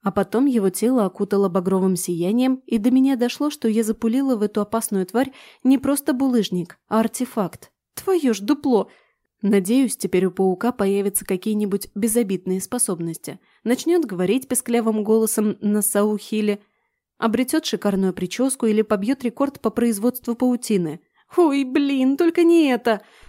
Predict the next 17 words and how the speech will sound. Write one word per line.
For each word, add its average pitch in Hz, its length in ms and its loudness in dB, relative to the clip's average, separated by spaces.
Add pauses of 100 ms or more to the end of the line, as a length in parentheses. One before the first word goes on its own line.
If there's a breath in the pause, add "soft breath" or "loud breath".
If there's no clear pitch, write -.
Снова 202 420 2
вскочив - 440 -6
на 185 140 0
лапы, 226 280 -2
паук 240 400 0
не 247 140 2
просто 311 340 -2
пришел 269 380 -2
в - 60 -8
себя, 165 340 -4 (220 soft breath)
а 214 80 0
начал 247 320 0
быстро 262 380 -2
увеличиваться 226 720 -2
в 214 40 -6
размерах. 220 600 -4 (320)
«Айс!» 370 840 6